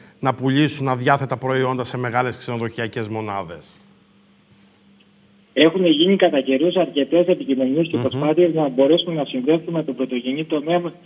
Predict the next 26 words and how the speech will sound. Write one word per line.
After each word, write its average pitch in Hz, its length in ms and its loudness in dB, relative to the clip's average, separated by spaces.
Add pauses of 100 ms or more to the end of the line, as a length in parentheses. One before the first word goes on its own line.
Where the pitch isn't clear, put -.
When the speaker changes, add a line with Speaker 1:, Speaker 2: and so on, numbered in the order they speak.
(200)
Speaker 2:
με 135 120 -6
τον 135 140 -2
τουριστικό 131 420 0
κλάδο. 127 440 0 (760)
Ε, 151 720 4 (240)
η 165 100 4
άποψή 220 460 4
μας 202 220 2
είναι 185 240 4
ότι 196 460 4 (160)
στην 147 140 -4 (320)
εφοδιαστική 143 540 0
αλυσίδα 170 640 4
όλοι 208 240 4
είναι 208 160 4
απαραίτητοι. 151 640 0 (720)
Και 190 180 6
ο, 185 80 8
ο 147 340 0
παραγωγός, 151 580 2
η 175 60 -4
δουλειά 156 260 2
του 185 100 -2
είναι 190 120 2
να 175 140 0
παράγει. 147 500 0